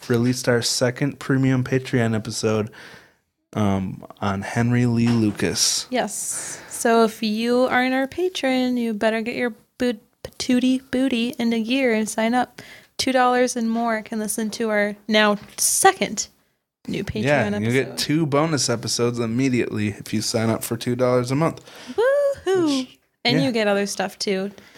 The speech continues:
Speaker 2: And
Speaker 1: And
Speaker 2: we may or may not have a brand new shipment of mugs.
Speaker 1: Yeah, we're getting some cool new mugs. Um, we'll keep you guys updated on that. But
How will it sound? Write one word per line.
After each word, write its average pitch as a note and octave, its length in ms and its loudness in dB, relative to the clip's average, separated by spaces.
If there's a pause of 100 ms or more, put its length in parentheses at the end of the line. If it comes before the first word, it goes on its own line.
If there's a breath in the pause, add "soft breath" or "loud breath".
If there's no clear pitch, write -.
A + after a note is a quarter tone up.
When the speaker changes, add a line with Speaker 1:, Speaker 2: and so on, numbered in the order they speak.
(420 loud breath)
Speaker 2:
And G3+ 260 4
Speaker 1:
And F#3+ 140 -2 (160)
Speaker 2:
we G3 140 2
may F#3+ 260 2
or G3 80 4
may F3+ 180 2
not G3+ 220 2
have F#3+ 140 0
a E3+ 100 0
brand F#3 300 0
new F3 120 2
shipment F#3 520 -2
of E3 100 -2
mugs. G3 680 -2 (120)
Speaker 1:
Yeah, A2 420 4
we're G#2 100 0
getting A2 240 2
some G#2+ 140 0
cool - 200 -2
new A#2 160 2
mugs. B2+ 460 2 (500 loud breath)
Um, G2+ 420 -2
we'll A2 240 2 (160)
keep B2 220 0
you A2+ 80 -2
guys A2 220 2
updated A2+ 640 0
on G#2 120 0
that. A#2 340 0
But C#3+ 300 2